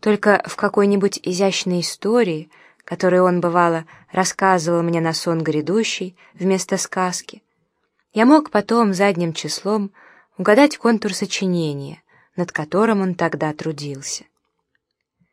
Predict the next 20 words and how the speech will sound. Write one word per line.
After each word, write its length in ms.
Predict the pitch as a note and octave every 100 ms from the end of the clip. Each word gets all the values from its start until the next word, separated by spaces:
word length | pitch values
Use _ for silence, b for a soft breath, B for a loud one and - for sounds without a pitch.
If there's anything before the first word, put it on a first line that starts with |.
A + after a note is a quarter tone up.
| _ _ _ _ _ _
Понятие 520 | A3 C#4 D#4 D4+ C4
книги 580 | B3+ B3 C4 C#4+ A3+ F3
воплощалось 760 | F3 F3 F3+ F3+ - B3 A3+ G3
для 140 | G#3
меня 320 | G#3 G3+ G3 B B B B
во 80 | G3+
множестве 520 | C4+ D4 C4 - A3+
томов 560 | - F#3 F#3 G#3+ A#3 -
в 100 | -
красных 560 | G3+ G#3 A3+ - F#3
кожаных 500 | - G#3 F3+ F3+ E3
переплётах, 840 | - D#3+ D#3 F3 A#3 A#3+ G#3+ - - b b b b b
которыми 400 | - C#4+ D4 B3+
я 140 | A3+ A3
любовался 840 | G#3+ F#3+ E3+ F3 G#3 G3+ - F#3 b b b
на 120 | F3+
верхних 440 | F3 C#4 - A3+ -
полках 440 | G3 G#3 - F3
кабинетов 600 | - E3+ F3+ E3+ E3 D3
друзей 540 | C#3+ D3+ C#3+ E3+ F#3+